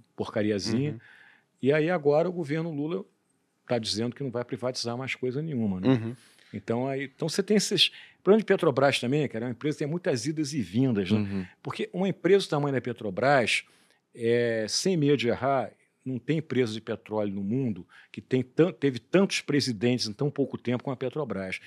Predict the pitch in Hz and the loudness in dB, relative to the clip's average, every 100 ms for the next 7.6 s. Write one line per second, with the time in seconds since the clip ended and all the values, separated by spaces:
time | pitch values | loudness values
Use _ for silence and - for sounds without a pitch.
0 | - - 220 262 233 156 185 - 107 - | -8 0 0 2 2 4 4 2 -4 -6
1 | 95 87 - 131 101 104 - - 117 117 | -10 -8 -4 -4 -4 -14 -20 -6 -4 -2
2 | - 131 127 113 - 120 117 113 113 117 | -6 -4 -2 0 4 4 4 0 0 2
3 | 117 135 120 113 131 92 92 - 110 117 | 0 -2 -2 2 2 0 -8 -10 -8 -6
4 | 123 104 - - 110 - 110 110 110 104 | -6 -6 -4 -2 -4 -4 -8 -8 -10 -10
5 | 95 107 139 113 - - - - 151 - | -2 4 4 4 -2 -20 -20 0 2 4
6 | 202 196 202 208 220 165 135 135 - 165 | 2 2 0 0 0 2 2 2 2 2
7 | 226 233 180 151 127 113 | 2 0 -2 0 0 -2